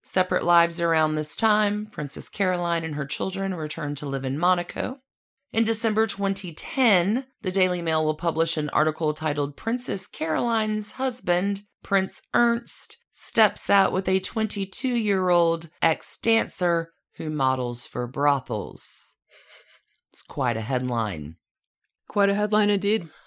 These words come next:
Speaker 1: Also in twenty ten, the prince is photographed having a romantic time on a beach in Thailand.
Speaker 2: Mm-mm.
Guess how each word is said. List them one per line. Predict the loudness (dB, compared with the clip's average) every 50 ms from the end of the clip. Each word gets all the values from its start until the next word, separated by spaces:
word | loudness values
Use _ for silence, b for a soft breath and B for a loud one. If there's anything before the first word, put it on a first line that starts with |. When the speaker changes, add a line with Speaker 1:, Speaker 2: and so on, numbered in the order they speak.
| B B B _
Speaker 1:
Also | 8 8 8 8 4 4
in | 4 4
twenty | 2 0 0 -2 -2 -2
ten, | 0 0 0 2 2 0 -2 b b b b b b b b b b b
the | -8 0
prince | 2 2 4 4 2
is | 0 0 0
photographed | 4 4 4 4 4 4 6 6 6 6 4 2 0
having | 0 2 2 2 2 0 0
a | 0 0 0
romantic | 0 0 0 0 0 0 0 0 -2 -2 -4 -2
time | -2 2 2 4 4 2 2 0 0 -2 -6 _ _
on | -2 0 0 0 0 -2 -2 -4
a | -4 -4 -4
beach | -4 -4 -6 -6 -6 -6 -6 -6 -4
in | -4 -4 -4 -4 -4 -4 -4 -4
Thailand. | -2 -2 -2 0 0 -2 -4 -4 -6 -8 -14 -20 -20 _ _ _ _ _ _ _ _ _ _ _ b b b b b b b b b b b _ _ _ _ _ _
Speaker 2:
Mm-mm. | -10 -10 -8 -6 -6 -6 -8 -8 -10